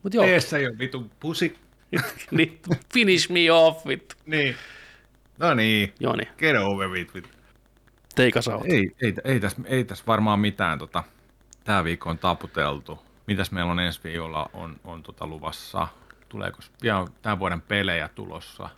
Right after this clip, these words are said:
Speaker 2: Alkaa, ää, toi tulee nyt seuraavaksi, tota, Päfä, Battlefield.
Speaker 1: Päivä.
Speaker 2: Battlefield se muuten oli,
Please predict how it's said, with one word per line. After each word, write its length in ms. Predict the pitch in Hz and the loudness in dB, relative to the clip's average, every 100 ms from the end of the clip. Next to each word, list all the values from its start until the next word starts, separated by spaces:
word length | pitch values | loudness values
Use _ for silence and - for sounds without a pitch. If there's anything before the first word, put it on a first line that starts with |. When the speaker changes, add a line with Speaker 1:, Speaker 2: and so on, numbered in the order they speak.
| _ _ _ _ _ | _ _ _ _ _
Speaker 2:
Alkaa, 480 | - 101 110 107 - - _ 113 | -8 -6 -2 -2 -2 -10 _ -4
ää, 460 | 113 110 110 110 104 _ | 0 2 2 0 -2 _
toi 760 | 135 127 123 123 123 123 123 127 - | -4 0 0 -2 -6 -6 -8 -10 -10
tulee 600 | 143 139 135 131 131 131 | -8 -8 -8 -8 -8 -8
nyt 260 | 143 139 - | -10 -10 -10
seuraavaksi, 600 | 143 143 135 135 127 - | -8 -4 -2 -2 -4 -8
tota, 160 | 147 - _ | -12 -12 _
Päfä, 300 | - 139 - - - - - | 0 0 0 -6 -10 -20 -8
Battlefield. 580 | 135 - 101 123 101 - - _ _ _ - | -8 -6 -8 -2 -2 -4 -14 _ _ _ -2
Speaker 1:
Päivä. 220 | 107 - - _ _ _ _ | -2 -4 -20 _ _ _ _
Speaker 2:
Battlefield 460 | - 147 107 117 101 | -2 -2 -2 -4 -4
se 120 | 92 | -8
muuten 300 | 107 104 101 | -8 -2 2
oli, 300 | 101 98 92 | 2 2 -2